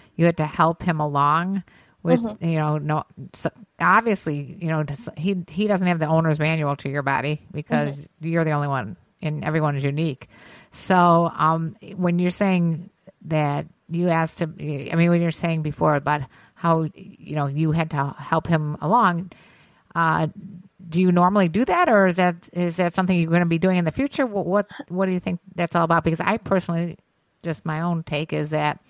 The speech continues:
Speaker 1: you should always communicate. That's, like, the most important thing is to
Speaker 2: Mm-hmm.
Speaker 1: communicate what you need and what you like, and, and don't feel at all afraid to, to actually, you know,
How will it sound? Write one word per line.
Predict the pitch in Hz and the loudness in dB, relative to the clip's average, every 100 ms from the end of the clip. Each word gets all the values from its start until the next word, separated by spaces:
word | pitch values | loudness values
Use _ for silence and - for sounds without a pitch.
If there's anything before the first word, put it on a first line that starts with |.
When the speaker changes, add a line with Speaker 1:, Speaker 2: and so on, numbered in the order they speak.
| _ _ _ - | _ _ _ -8
Speaker 1:
you | |
should | 165 175 | -6 -4
always | - 240 220 151 | 2 2 2 -2
communicate. | - 156 147 - - | -10 -12 -10 -12 -10
That's, | 160 170 | -10 -8
like, | 165 | -6
the | 165 | -4
most | 170 | -4
important | 160 160 180 147 | -6 -8 -6 0
thing | 262 | 2
is | 247 | 2
to | 247 | 0
Speaker 2:
Mm-hmm. | |
Speaker 1:
communicate | 240 170 156 | 0 -2 -4
what | 143 143 | -4 -6
you | 143 | -6
need | 151 139 143 | -6 -6 -8
and | - | -8
what | 151 147 | -6 -4
you | 180 | -2
like, | 202 180 | 0 0
and, | 160 160 | -4 -4
and | 156 160 160 156 - _ | -4 -4 -4 -6 -10 _
don't | - 170 - | 0 0 0
feel | 175 165 165 151 - | 0 2 0 -4 -10
at | 160 | -6
all | - 180 214 180 | -2 0 2 0
afraid | - 147 143 | 0 -2 -2
to, | - 143 147 _ _ - _ _ - | -4 -4 -4 _ _ -20 _ _ -6
to | 170 151 | -4 0
actually, | 165 - 160 156 139 _ _ _ _ _ | -2 -2 -6 -6 -10 _ _ _ _ _
you | - | -8
know, | 147 151 | -6 -6